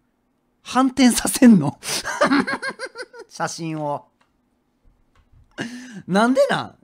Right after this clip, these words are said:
自分のことしか考えてないやん、これ。あのね、あの、僕もね、リーサルTシャツって言って、Tシャツをグッズで販売してたんですよ。たまに、あの、今やで言うけど、女の子がそれ着て送ってきてくれんねや。<laughs> あの、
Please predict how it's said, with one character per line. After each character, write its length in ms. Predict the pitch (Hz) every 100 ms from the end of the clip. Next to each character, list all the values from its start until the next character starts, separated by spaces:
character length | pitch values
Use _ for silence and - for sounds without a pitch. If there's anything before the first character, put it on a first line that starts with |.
| -
自 280 | 139 170
分 180 | 269 554
の 80 | 571
こ 100 | 539
と 100 | -
し 80 | -
か 100 | 160
考 280 | 202 240 269
え 80 | 254
て 80 |
な 140 | 254 254
い 80 | 208
や 100 | 131
ん、 140 | 92 _ _
こ 100 | 156
れ。 380 | 147 135 107 _ _ _ _ _ - - - -
あ 120 | 220
の 80 | 277
ね、 180 | 311 233
あ 100 | 208
の、 180 | 208 208
僕 240 | 220 254
も 100 | 320
ね、 320 | 208 262 - _ _
リ 240 | 160 190 285
ー 40 |
サ 160 | - 285
ル 220 | 285 285
T 260 | - 285 269
シ 100 | 175
ャ 60 |
ツ 100 | 127
っ 0 |
て 60 | -
言 120 | 151
っ 20 |
て、 140 | 127 135
T 220 | 139 180
シ 80 | 220
ャ 60 |
ツ 120 | 202 240
を 80 |
グ 140 | 208 175
ッ 20 |
ズ 120 | 139
で 60 | 147
販 200 | 170 214
売 160 | 226
し 20 | 208
て 80 |
た 140 | 202 156
ん 40 |
で 60 | 131
す 80 | 127
よ。 160 | 101 - - -
た 140 | 233
ま 120 | 277
に、 240 | 277 226 -
あ 100 | 113
の、 140 | 113 113
今 200 | 131 196
や 60 |
で 80 | 117
言 100 | 135
う 20 |
け 100 | 123
ど、 260 | 107 113 - - -
女 260 | 147 175 226
の 80 | 214
子 100 | -
が 100 | 101
そ 120 | 147
れ 60 | 156
着 80 |
て 80 | -
送 140 | 147 -
っ 20 |
て 100 | -
き 60 |
て 80 | -
く 80 | -
れ 100 | 165
ん 40 |
ね 80 | 170
や。 200 | 110 - - - - - -
<laughs> 680 | 605 - - 539 554 571 -
あ 80 | 156
の、 140 | 139